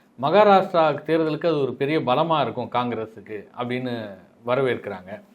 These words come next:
இதெல்லாம் உண்மையான விஷயம் என்ன? இந்த இரண்டு பேர் திருமணத்தை வந்து ராகுல் காந்தியோ இல்ல பிரநிதி சிந்தேவோ சம்பந்தப்பட்டவர்கள் ஏதாவது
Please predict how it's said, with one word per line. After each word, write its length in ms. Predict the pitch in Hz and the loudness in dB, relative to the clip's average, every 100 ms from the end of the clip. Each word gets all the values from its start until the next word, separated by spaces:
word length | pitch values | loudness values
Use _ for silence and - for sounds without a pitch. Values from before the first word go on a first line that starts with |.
| _ _ _ _ | _ _ _ _
இதெல்லாம் 400 | - 165 180 214 | -2 2 4 2
உண்மையான 480 | 175 240 262 240 233 | 2 2 4 6 4
விஷயம் 360 | 196 - 185 160 | 2 -2 -2 -2
என்ன? 400 | 143 151 139 - | -4 -2 -4 -6
இந்த 160 | 127 127 | -4 -2
இரண்டு 300 | 135 160 160 | -2 -2 -2
பேர் 180 | 151 143 | -2 0
திருமணத்தை 480 | 180 202 190 196 | 0 2 2 2
வந்து 520 | 151 156 180 165 139 - - - | -2 0 0 0 -2 -6 -20 -6
ராகுல் 440 | 127 143 185 185 | 2 4 4 4
காந்தியோ 380 | 170 160 160 180 | 2 0 0 0
இல்ல 160 | 180 143 | 0 -2
பிரநிதி 560 | 143 165 180 160 - | -2 -2 -2 -2 -4
சிந்தேவோ 280 | 151 143 156 | -4 0 0
சம்பந்தப்பட்டவர்கள் 1040 | 160 147 175 185 185 156 147 135 165 160 131 | -2 -4 -2 0 0 0 2 2 0 0 -2
ஏதாவது 600 | 139 139 151 151 123 | 2 2 2 -2 -4